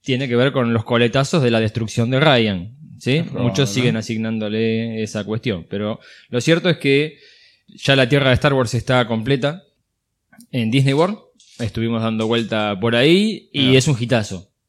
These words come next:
Speaker 1: Está lleno de gente permanentemente. Es la parte más visitada de todo Disney World. Ya hablaremos, haremos un programa, eh, contando anécdotas y la experiencia, pero funciona perfecto.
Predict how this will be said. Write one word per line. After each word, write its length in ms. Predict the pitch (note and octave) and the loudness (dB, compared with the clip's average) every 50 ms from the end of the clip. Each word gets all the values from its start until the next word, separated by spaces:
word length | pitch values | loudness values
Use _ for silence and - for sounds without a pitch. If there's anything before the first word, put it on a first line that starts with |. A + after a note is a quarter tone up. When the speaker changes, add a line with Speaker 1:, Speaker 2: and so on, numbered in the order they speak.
| _ _ _ _ _ _ | _ _ _ _ _ _
Speaker 1:
Está 220 | G#2 G2 - G2+ | -12 -8 -6 -6
lleno 300 | G2 - - D3 D3 C#3 | -4 -2 0 0 0 0
de 80 | B2 A#2 | 0 0
gente 320 | - - D3 D3 C#3 C#3+ | 0 -2 -2 -2 -2 -2
permanentemente. 880 | A#2 A2 G#2+ G#2+ A#2 B2+ B2 A#2 A#2 B2+ D3 D#3+ D#3+ C#3 D#3+ E3 D#3+ - - - - - - - | -2 -2 -2 -2 -2 -2 -2 -2 -2 -2 -2 -4 -2 0 0 0 0 -4 -10 -20 -20 -20 -4 0
Es 220 | A#2+ B2+ B2 A#2+ | 2 4 4 4
la 120 | B2+ B2 | 4 4
parte 240 | - D#3 C#3+ C#3 C3 | 2 2 2 2 2
más 120 | C#3+ D#3 D3+ | 2 4 4
visitada 480 | D3+ B2 C3+ B2+ A#2+ D#3 F3 E3 C#3+ | 4 2 2 2 4 4 6 6 6
de 80 | B2+ A#2+ | 4 4
todo 220 | C3 C#3 B2+ B2 | 2 2 0 0
Disney 240 | B2 A#2 G#2 G#2 G#2 | 0 -2 -2 -4 -6
World. 260 | G2+ F#2+ F2+ F2 - - - _ _ _ | -6 -6 -8 -10 -14 -18 -20 _ _ _
Ya 120 | - - C3+ | -2 0 2
hablaremos, 440 | C#3 C#3 C3 D3 D#3+ E3 D3 A#2+ C3 | 2 4 2 2 2 0 0 0 0
haremos 300 | B2 C3+ C#3+ C3+ A#2 C3+ | 0 0 0 0 -2 -2
un 100 | B2 G#2+ | -2 0
programa, 800 | A#2 A2+ A#2+ B2+ B2+ B2 A#2 A2+ A2 G#2+ G#2 G2 F#2+ F#2+ G2 - - - - | -2 -2 0 0 -2 -2 -2 -2 -2 -4 -4 -6 -6 -8 -12 -16 -18 -16 -10
eh, 240 | - A2 G#2 G2 - | -8 -8 -8 -6 -6
contando 400 | - A2+ G#2 G#2 A#2+ A#2+ A#2 A2 | -6 -4 -4 -2 -2 -2 0 0
anécdotas 600 | A2 A#2+ C3 B2+ B2+ A2+ F#2 A2+ G#2+ G#2 - A2+ | 0 0 0 0 -2 -2 -2 -4 -6 -6 -6 -6
y 160 | G#2+ G2+ - - | -6 -6 -6 -6
la 80 | G#2 G#2 | -8 -8
experiencia, 680 | - - A#2+ C3+ D#3 D#3 D#3+ D3+ C3+ E3 F#3+ G3+ G3 - - - - - - _ _ - | -4 -2 -2 -2 -2 -2 -4 -4 -4 -2 -2 -2 -4 -8 -16 -20 -20 -20 -20 _ _ 2
pero 540 | A#2+ B2 C#3 D3+ D3 C#3+ B2+ A#2+ A#2 - - | 2 4 6 6 4 4 4 2 0 -2 -6
funciona 560 | - B2 A#2+ A2+ - D3 D3+ D#3 D3+ C#3 - | -4 -4 -2 0 2 2 2 4 2 0 2
perfecto. 600 | - C3 A#2+ A2 - B2+ G#2 F2+ - G2 F2 F#2+ | 2 2 2 2 2 0 -2 -2 -4 -8 -8 -8